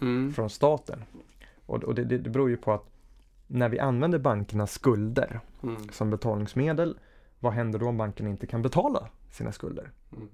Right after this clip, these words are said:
Speaker 2: Ja, ja, då skulle ju våra pengar försvinna eller förstöras, eller förtroendet för våra pengar skulle ju
Speaker 1: Mm.
Speaker 2: skulle gå upp i rök.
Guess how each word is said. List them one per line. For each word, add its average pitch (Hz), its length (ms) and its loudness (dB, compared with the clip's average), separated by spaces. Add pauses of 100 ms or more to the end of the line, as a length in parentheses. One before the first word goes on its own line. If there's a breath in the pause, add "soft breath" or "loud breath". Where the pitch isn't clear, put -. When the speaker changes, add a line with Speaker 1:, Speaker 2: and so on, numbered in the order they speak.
Speaker 2:
Ja, - 80 -14 (240)
ja, 143 140 4
då 120 120 0
skulle 160 200 -2
ju 175 60 4
våra 139 220 4
pengar 110 420 0
försvinna 143 520 0
eller 107 120 -2
förstöras, - 560 -2
eller 113 80 -4
förtroendet 151 600 2
för - 120 -6
våra 101 200 -2
pengar 104 360 -4
skulle 107 280 -4
ju 107 80 0
Speaker 1:
Mm. - 180 -4 (760 loud breath)
Speaker 2:
skulle 110 220 -4
gå 101 100 -6
upp 98 100 -6
i 120 60 2
rök. - 280 2